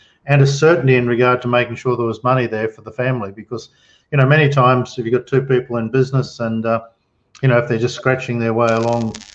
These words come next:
with the business, and, uh, you know, if one of them dies and the second one has to buy the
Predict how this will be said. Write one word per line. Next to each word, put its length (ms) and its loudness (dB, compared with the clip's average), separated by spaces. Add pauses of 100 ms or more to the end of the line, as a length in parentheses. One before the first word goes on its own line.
(260)
with 160 2
the 60 -2
business, 640 -2 (360)
and, 300 -2
uh, 240 0
you 80 0
know, 140 0
if 100 -6
one 120 2
of 40 0
them 140 -2
dies 500 2
and 160 -8
the 40 -10
second 280 -6
one 120 -8
has 160 -4
to 80 -18
buy 260 0
the 180 -6